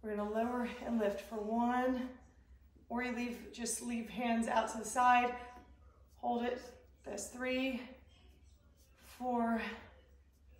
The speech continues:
five, six, seven, eight,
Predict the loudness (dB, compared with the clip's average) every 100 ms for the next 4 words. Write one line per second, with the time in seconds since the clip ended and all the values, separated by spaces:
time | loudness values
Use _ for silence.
0 | -20 -20 -20 -20 -20 -20 -20 -2 4 4
1 | 4 2 -2 -10 -18 -20 -20 -20 -20 -20
2 | -20 -20 -20 -20 -8 -6 -4 -4 -4 -4
3 | -4 -6 -10 -18 -20 -20 -20 -20 -20 -20
4 | -20 -20 -20 -20 -12 -8 -6 -4 -2 0
5 | 0 0 -4 -12 -20 -20 -20 -20 -20 -20
6 | -20 -20 -20 -20 -20 -20 -8 -2 -2 -2
7 | -6